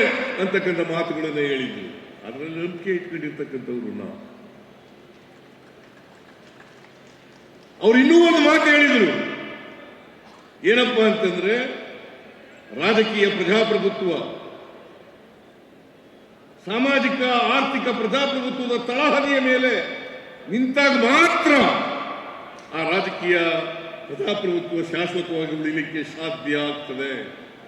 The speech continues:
ಶಾಶ್ವತವಾಗಿ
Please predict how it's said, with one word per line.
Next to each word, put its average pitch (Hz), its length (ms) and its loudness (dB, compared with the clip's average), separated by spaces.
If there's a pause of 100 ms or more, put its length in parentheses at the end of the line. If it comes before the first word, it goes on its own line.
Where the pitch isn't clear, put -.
(2250)
ಶಾಶ್ವತವಾಗಿ 165 640 -2